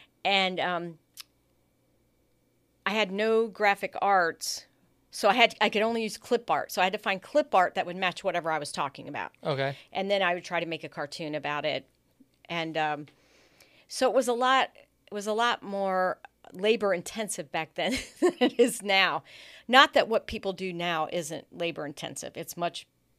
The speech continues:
Speaker 1: better technology.
Speaker 2: Right.
Speaker 1: But if I'd had the internet, I would have been, I would have been a force to be reckoned with.
Speaker 2: So what's the biggest difference with the internet then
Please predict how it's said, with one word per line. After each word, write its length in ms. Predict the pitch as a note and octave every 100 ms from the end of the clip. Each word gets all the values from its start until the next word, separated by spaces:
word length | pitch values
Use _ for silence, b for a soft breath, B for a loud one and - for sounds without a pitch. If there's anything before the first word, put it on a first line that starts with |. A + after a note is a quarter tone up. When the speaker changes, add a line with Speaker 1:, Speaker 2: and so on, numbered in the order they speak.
| _
Speaker 1:
better 240 | F3 E3
technology. 920 | D#3 D#3 - D#3 D#3 D#3 D#3 D3 - -
Speaker 2:
Right. 200 | C3 B2+ b b b b _ -
Speaker 1:
But 460 | F#3+ E3+ D#3 F2 _ _ _ _ -
if 180 | E3+ G#3
I'd 180 | C#4
had 240 | C#4+ B3 G#3
the 140 | -
internet, 600 | G#3 G#3+ A3 G#3+ A3+ A3+ _ _ _ _ _ _ _ _ _ _ _ _ _ _ -
I 220 | E3 F3+
would 200 | F#3 F#3
have 220 | F3 D3+
been, 440 | - D#3+ D#3+ D#3 D#3+ _ _ _ _ _ _ _ _ _ -
I 120 | D#3+
would 120 | E3
have 140 | D#3 C#3
been 320 | D#3 D#3 D3+ -
a 20 |
force 500 | - _ F3 E3 -
to 100 | -
be 160 | C#3+ D3+
reckoned 420 | D3 C#3+ - B2
with. 380 | C3+ - C#3 _ -
Speaker 2:
So 140 | F3+
what's 180 | G3+ G#3+
the 100 | G3+
biggest 320 | G3+ G#3 G3+
difference 480 | G3+ G3+ F#3 - -
with 120 | F3
the 120 | G3+
internet 380 | F#3+ F3 D#3+ -
then 640 | D#3+ C#3+ F3+ F#3 A3 G#3+